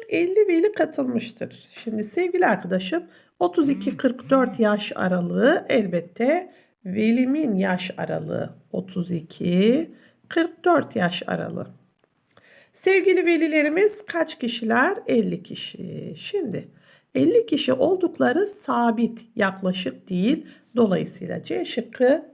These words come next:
yanlıştır. Fakat biz D'nin de doğru olduğunu, D şıkkının doğru olduğunu yine de doğrulayacak bir, e, ifadeye bakalım. On dört on beş yaş aralığında sevgili arkadaşlar kaç kişi görünüyor?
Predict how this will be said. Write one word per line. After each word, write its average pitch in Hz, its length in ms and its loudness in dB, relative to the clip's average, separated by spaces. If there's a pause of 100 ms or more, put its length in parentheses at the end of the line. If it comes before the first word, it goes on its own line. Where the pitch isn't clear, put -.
(120)
yanlıştır. - 800 -2 (300)
Fakat 415 320 2 (100)
biz 339 280 4
D'nin 381 420 4
de 269 180 2
doğru 302 280 4
olduğunu, 190 880 0 (140)
D 254 140 6
şıkkının - 540 -6
doğru 123 280 6
olduğunu 185 840 -2 (320)
yine 196 320 0
de 240 320 2
doğrulayacak 208 680 2 (380)
bir, 226 220 0 (540)
e, 185 420 0
ifadeye 196 640 2
bakalım. 208 680 0 (760)
On 466 200 4
dört 440 200 4
on 440 180 2
beş 427 200 2
yaş 415 220 2
aralığında 320 540 2
sevgili 302 360 -2
arkadaşlar 269 640 0
kaç 392 240 0
kişi 240 300 -4
görünüyor? 202 540 0